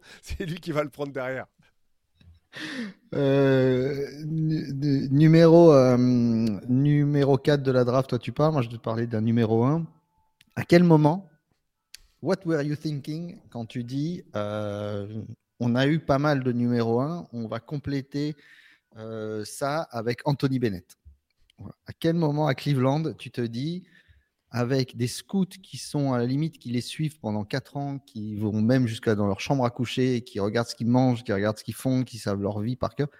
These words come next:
Speaker 2: quel moment tu te dis, ce type-là, c'est même pas un problème de talent, mais a les épaules pour être numéro un de draft et on va pouvoir construire autour de lui. Voilà.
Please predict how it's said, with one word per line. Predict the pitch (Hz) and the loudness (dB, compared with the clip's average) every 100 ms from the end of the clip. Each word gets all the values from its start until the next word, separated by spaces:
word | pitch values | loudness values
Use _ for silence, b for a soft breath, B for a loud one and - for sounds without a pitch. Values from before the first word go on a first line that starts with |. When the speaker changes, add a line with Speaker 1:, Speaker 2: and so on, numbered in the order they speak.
| b - | b 2
Speaker 2:
quel | 151 | 4
moment | 160 165 | 6 2
tu | 165 | 0
te | 143 | -4
dis, | 135 156 | -2 -2
ce | 117 | -6
type-là, | - 156 - 147 185 - b b b b b b _ b | -4 -4 0 0 0 -8 b b b b b b _ b
c'est | - 156 | 0 4
même | |
pas | 185 | 6
un | 208 | 6
problème | 156 143 | 8 6
de | 135 | 6
talent, | 127 131 143 175 | 4 2 2 0
mais | 123 | -2
a | |
les | 110 117 147 | -2 0 0
épaules | 147 156 170 160 | 2 0 0 -2
pour | 123 | -4
être | 110 131 | -4 -4
numéro | 131 131 120 | -4 -4 -4
un | 113 | -6
de | |
draft | 110 110 147 - - 101 _ | -8 -8 -10 -12 -18 -20 _
et | 123 131 175 139 _ _ _ _ _ _ | -8 -6 -8 -12 _ _ _ _ _ _
on | 107 | -6
va | 110 | -6
pouvoir | - 123 143 - | -2 0 0 0
construire | 135 - 147 151 | -4 -2 -2 -2
autour | 117 - | -2 -6
de | 107 | -6
lui. | 90 87 _ _ _ _ | -6 -10 _ _ _ _
Voilà. | 85 | -20